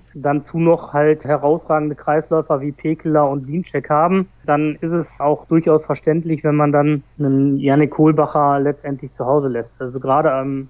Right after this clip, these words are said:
Kreis haben wir wirklich sehr gute personelle Möglichkeiten.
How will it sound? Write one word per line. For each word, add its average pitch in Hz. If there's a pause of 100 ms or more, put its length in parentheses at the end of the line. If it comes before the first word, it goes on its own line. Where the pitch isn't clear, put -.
Kreis 170
haben 156
wir 147
wirklich 143
sehr 151
gute 160
personelle 143
Möglichkeiten. 131